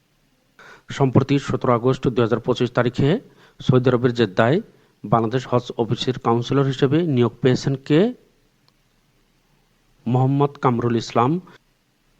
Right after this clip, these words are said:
রোহিঙ্গা সংকট বিষয়ে আসন্ন তিনটি আন্তর্জাতিক সম্মেলন আয়োজন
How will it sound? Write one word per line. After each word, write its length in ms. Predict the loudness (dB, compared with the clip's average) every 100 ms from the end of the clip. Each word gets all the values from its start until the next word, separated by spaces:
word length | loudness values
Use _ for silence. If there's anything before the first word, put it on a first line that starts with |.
| _ -20 _
রোহিঙ্গা 380 | 0 2 2 0 0
সংকট 260 | 0 0 -2 -4
বিষয়ে 300 | -2 0 2 0 -6 -20 _
আসন্ন 300 | -4 0 0 0 0
তিনটি 260 | 0 2 0 0
আন্তর্জাতিক 460 | -4 -4 -4 -4 -4
সম্মেলন 380 | -4 -2 -2 -2 0
আয়োজন 240 | -2 -2